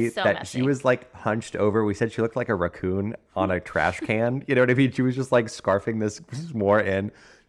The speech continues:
Speaker 2: 'cause it was so, so delicious and such a mess.
Speaker 1: It was. And these graham crackers, I'm, I'm not first, I'm not certain, but I'm, I'm pretty certain that these are homemade.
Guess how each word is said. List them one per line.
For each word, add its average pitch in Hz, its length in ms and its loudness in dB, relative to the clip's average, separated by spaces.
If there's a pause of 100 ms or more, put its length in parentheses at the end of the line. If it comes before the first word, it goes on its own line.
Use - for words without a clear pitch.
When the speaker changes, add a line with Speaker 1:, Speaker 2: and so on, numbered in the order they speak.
(280)
Speaker 2:
'cause 113 120 0
it 117 80 0
was 107 180 -4
so, 101 720 -2 (160)
so - 480 -4
delicious 90 480 -6
and 87 180 -8
such - 320 -8
a 85 40 -6
mess. 62 400 -10 (200)
Speaker 1:
It 226 120 -8
was. 190 280 -4 (240)
And 277 140 0
these 311 160 -2
graham 240 240 -2
crackers, 269 440 -2
I'm, 226 280 -4 (200)
I'm 220 100 -2
not 220 280 -2
first, 208 360 -10
I'm 214 140 -4
not 190 220 -8
certain, 226 280 -10
but 208 120 -8
I'm, 190 120 -12 (200)
I'm 185 200 -4
pretty 277 260 -12
certain 247 280 -6
that 196 140 -10
these 202 140 -10
are 185 120 -4
homemade. 214 440 -8